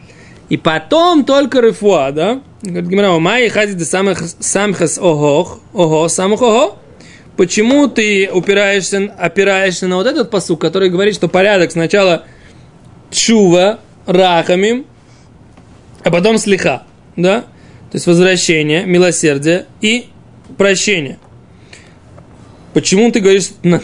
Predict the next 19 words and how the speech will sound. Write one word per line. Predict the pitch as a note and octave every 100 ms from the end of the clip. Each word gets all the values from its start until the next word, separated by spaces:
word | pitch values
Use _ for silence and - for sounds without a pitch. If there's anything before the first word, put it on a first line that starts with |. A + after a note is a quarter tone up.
| -
на | F3+
этот | E3+
порядок? | E3 D#3+
Почему | - G3
ты | G3+
не | A3
говоришь, | G3+ G#3+ A3+ C4+ F4 C4+ C#4+ - - -
что | - G3
должно | F#3 A#3+
быть | A#3
сначала, | G#3+ F#3 A#3 A3 F3+ D3 - - -
э, | - D#3 D3 D3
тшува, | - A#3 A3 F#3 D#3 E3+ - _ -
раскаяние, | F#3+ F#3+ F#3+ F#3+ D#3+ D#3 E3
возвращение, | E3+ F#3 E3 D3+ D3
а | D3+
потом | G#3 F4 C4+
сразу | E3+ E3+ F#3
рефуа? | G3 A#3 A3+ B3